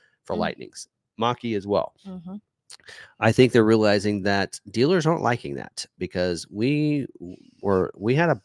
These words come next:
Speaker 1: bunch, as if you've lo-, watched any of the videos I've done, we had a bunch of Lightnings and we had to significantly discount them, like, seventy-five hundred dollars below M S R P,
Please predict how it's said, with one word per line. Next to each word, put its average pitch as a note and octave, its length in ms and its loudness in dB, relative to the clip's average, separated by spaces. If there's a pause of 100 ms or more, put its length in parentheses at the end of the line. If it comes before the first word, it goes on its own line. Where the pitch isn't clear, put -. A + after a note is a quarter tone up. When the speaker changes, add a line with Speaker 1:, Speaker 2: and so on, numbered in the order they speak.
Speaker 1:
bunch, A#2 420 4
as F#2+ 220 -2
if - 260 -8
you've G2 120 -10
lo-, A2+ 200 -2
watched A#2 320 -2
any A2+ 100 -4
of G2 140 -4
the G#2+ 80 -2
videos G#2+ 180 -2
I've F2 120 -4
done, F2+ 220 -2 (420)
we A#2+ 160 4
had C#3 200 4
a A#2 80 4
bunch G2 360 2
of F2+ 260 -4
Lightnings E2+ 600 -6
and F2+ 140 -8
we G#2+ 160 0
had A#2 280 -2
to G#2 160 -8
significantly G2 680 -6
discount E2+ 440 -8
them, D2+ 180 -8
like, E2+ 200 -8
seventy-five A2 480 -4
hundred G#2+ 200 -2
dollars F2 340 -2
below F2+ 400 -4
M F#2 120 -6
S F#2+ 160 -6
R D2+ 120 -4
P, F#2 360 -6